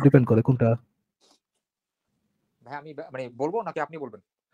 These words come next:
Speaker 1: হ্যাঁ, আমি, আমি বলবো, আপনি বলবেন। কথা তো
Speaker 2: তাহলে
Speaker 1: ইন্টারঅ্যাক্টিভ,
Speaker 2: হয় আপনি
Speaker 1: কথা তো
Speaker 2: বলেন,
Speaker 1: এমন না যে
Speaker 2: তাহলে
Speaker 1: এক-,
Speaker 2: আমার
Speaker 1: একপাক্ষিক।
Speaker 2: যে কোনো একটা।
Speaker 1: কেন-, কেননা
Speaker 2: তাহলে
Speaker 1: আপনি একটু,
Speaker 2: আপনি
Speaker 1: আপনি
Speaker 2: কথাটা
Speaker 1: একটু,
Speaker 2: বলি, তাহলে আমি
Speaker 1: প্রিন্স,
Speaker 2: বলছি।
Speaker 1: প্রিন্স ভাইয়া, প্রিন্স ভাইয়া, এরকম ঢেরামি করে কোনো লাভ নাই তো। আমি তো ওই টপিক
Speaker 2: ভাই,
Speaker 1: থেকে
Speaker 2: আপনি
Speaker 1: ছাড়া সর-,
Speaker 2: করতেছেন
Speaker 1: সরবো না
Speaker 2: ভাই,
Speaker 1: এখান
Speaker 2: ফারাজ
Speaker 1: থেকে।
Speaker 2: ভাই, আপনি
Speaker 1: আপনি,
Speaker 2: করতেছেন, ফারাজ
Speaker 1: আপনি
Speaker 2: ভাই,
Speaker 1: করতে
Speaker 2: আপনি
Speaker 1: পারেন, but আমি এখান থেকে সরবো না।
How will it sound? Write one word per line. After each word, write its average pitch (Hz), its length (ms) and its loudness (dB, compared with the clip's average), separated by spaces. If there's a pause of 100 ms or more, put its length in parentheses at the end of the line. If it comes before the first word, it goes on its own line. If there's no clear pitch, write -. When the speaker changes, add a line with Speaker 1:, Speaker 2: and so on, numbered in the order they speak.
(320)
Speaker 1:
হ্যাঁ, 180 140 12
আমি, 175 220 12
আমি 196 320 12
বলবো, 202 200 12
আপনি 185 200 10
বলবেন। 120 260 10
কথা 135 120 10
তো 147 80 12
Speaker 2:
তাহলে 170 100 12
Speaker 1:
ইন্টারঅ্যাক্টিভ, 147 440 10
Speaker 2:
হয় 190 80 0
আপনি 135 180 6
Speaker 1:
কথা 135 80 12
তো 127 40 2
Speaker 2:
বলেন, 143 120 10
Speaker 1:
এমন 147 80 8
না 147 80 10
যে 147 60 12
Speaker 2:
তাহলে 147 140 10
Speaker 1:
এক-, 131 120 4
Speaker 2:
আমার 151 80 10
Speaker 1:
একপাক্ষিক। 127 380 4 (360)
Speaker 2:
যে 240 60 -12
কোনো 233 120 -14
একটা। - 180 -18
Speaker 1:
কেন-, 151 180 12
কেননা 165 240 12
Speaker 2:
তাহলে 180 140 12
Speaker 1:
আপনি 160 160 8
একটু, 180 160 8
Speaker 2:
আপনি 147 120 4
Speaker 1:
আপনি 160 160 4
Speaker 2:
কথাটা - 40 0
Speaker 1:
একটু, - 100 -10
Speaker 2:
বলি, 139 140 -10
তাহলে - 200 -6
আমি - 40 -2
Speaker 1:
প্রিন্স, 151 200 10
Speaker 2:
বলছি। 143 100 -6
Speaker 1:
প্রিন্স 160 200 10
ভাইয়া, 110 240 10
প্রিন্স 135 240 4
ভাইয়া, 98 160 6
এরকম 185 380 10
ঢেরামি 151 300 10
করে 151 180 12
কোনো 147 160 6
লাভ 123 140 8
নাই 87 200 -4
তো। 64 160 -6
আমি 127 200 2
তো 170 80 12
ওই 165 80 12
টপিক 165 140 12
Speaker 2:
ভাই, - 140 8
Speaker 1:
থেকে 185 40 8
Speaker 2:
আপনি - 120 0
Speaker 1:
ছাড়া 170 140 12
সর-, - 140 -6
Speaker 2:
করতেছেন 160 200 8
Speaker 1:
সরবো 214 120 12
না 202 60 10
Speaker 2:
ভাই, 131 80 6
Speaker 1:
এখান 113 120 4
Speaker 2:
ফারাজ 180 80 -6
Speaker 1:
থেকে। 196 100 -6
Speaker 2:
ভাই, 214 100 -10
আপনি - 160 -14
Speaker 1:
আপনি, - 120 -16
Speaker 2:
করতেছেন, 208 240 10
ফারাজ - 180 2
Speaker 1:
আপনি 208 140 10
Speaker 2:
ভাই, 202 40 10
Speaker 1:
করতে 226 200 10
Speaker 2:
আপনি 165 80 12
Speaker 1:
পারেন, 131 120 8
but 143 120 10
আমি 165 80 12
এখান 180 120 10
থেকে 180 100 6
সরবো 165 240 8
না। 90 100 0